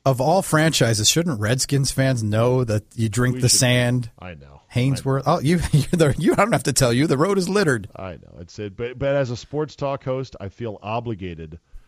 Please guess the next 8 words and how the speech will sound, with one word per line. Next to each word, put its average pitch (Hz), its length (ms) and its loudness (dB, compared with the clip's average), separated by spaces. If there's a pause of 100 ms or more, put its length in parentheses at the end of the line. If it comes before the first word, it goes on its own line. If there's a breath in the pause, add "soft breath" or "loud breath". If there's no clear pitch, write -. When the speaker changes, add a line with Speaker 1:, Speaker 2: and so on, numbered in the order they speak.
(180)
Speaker 2:
to 117 120 -8
dance 107 440 -10
the 135 100 -6
dance 87 640 -12 (120)
and 98 200 -12
play 95 240 -10
the 85 100 -12
game. 80 360 -16